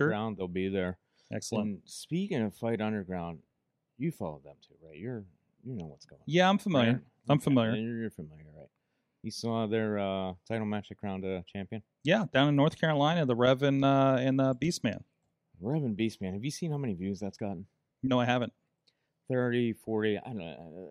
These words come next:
Speaker 1: I don't know how many thousands of views that this has gotten. But you know I'm in Fight Underground, right?
Speaker 2: I am aware of this.
Speaker 1: Yeah, and I know Rev is great. He's in Ring of Honor. You know, he's does great carrying Shane Taylor's bags, and Beastman is all over the country. He's everywhere.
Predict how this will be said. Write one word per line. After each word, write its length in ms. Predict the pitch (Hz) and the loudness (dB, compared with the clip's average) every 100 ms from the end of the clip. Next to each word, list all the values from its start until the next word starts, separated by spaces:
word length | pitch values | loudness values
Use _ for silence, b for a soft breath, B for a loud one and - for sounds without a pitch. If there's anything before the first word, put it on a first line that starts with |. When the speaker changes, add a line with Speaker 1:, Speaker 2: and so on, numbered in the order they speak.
| 85 - 92 | -18 -14 -8
Speaker 1:
I 40 | |
don't 120 | 139 | -2
know 120 | 113 101 | -2 -2
how 100 | 113 | -2
many 240 | 98 92 | -2 -2
thousands 440 | 90 98 95 87 90 | -4 -6 -6 -8 -10
of 80 | 82 | -6
views 320 | 87 90 82 | -4 -4 -6
that 100 | 80 | -10
this 420 | 90 87 - - - _ | -8 -8 -10 -20 -20 _
has 140 | 87 80 | -16 -8
gotten. 480 | 90 85 65 78 78 _ _ _ _ _ _ _ - | -6 -6 -10 -16 -20 _ _ _ _ _ _ _ -10
But 100 | 95 | -6
you 100 | 127 | -4
know 120 | 151 | -2
I'm 140 | 101 | -2
in 60 | 90 | -2
Fight 200 | - 80 | -6 -8
Underground, 360 | 76 73 - _ | -10 -20 -20 _
right? 120 | 80 78 - | -20 -20 0
Speaker 2:
I 120 | 127 | 4
am 140 | 143 131 | 6 6
aware 280 | 120 123 | 4 2
of 100 | 117 | 2
this. 260 | 101 - - | -2 -12 -16
Speaker 1:
Yeah, 180 | 87 73 71 | -16 -18 -16
and 40 | 90 | -10
I 120 | 110 | -6
know 100 | 101 | -4
Rev 420 | 98 101 107 107 | -2 0 0 0
is 220 | 92 87 | -4 -8
great. 400 | - 98 92 90 | -6 -2 -2 -2
He's 200 | 90 85 | -6 -8
in 160 | 90 90 | -8 -8
Ring 220 | 92 95 | -6 -8
of 100 | 87 | -6
Honor. 540 | 90 87 90 87 87 80 | -6 -6 -8 -8 -10 -12
You 120 | 80 | -18
know, 100 | 71 | -18
he's 260 | 67 73 _ _ _ _ _ _ _ | -20 -20 _ _ _ _ _ _ _
does 180 | 110 104 | -4 -2
great 300 | - 104 98 | -2 -2 -2
carrying 260 | 104 104 101 | -4 -4 -4
Shane 260 | - 98 | -4 -6
Taylor's 380 | 92 98 95 85 | -4 -4 -4 -6
bags, 580 | - 92 90 90 92 82 | -4 -2 0 -2 -4 -6
and 140 | 82 | -8
Beastman 540 | 80 101 - 104 101 92 | -6 -6 -6 -8 -8 -8
is 80 | 87 | -6
all 320 | 92 98 92 | -4 -4 -4
over 320 | 98 95 95 | -6 -4 -4
the 100 | 85 | -6
country. 540 | - 90 87 92 87 | -8 -8 -6 -6 -4
He's 160 | 95 95 | -6 -6
everywhere. 640 | 92 92 92 90 87 87 | -6 -4 -4 -4 -4 -6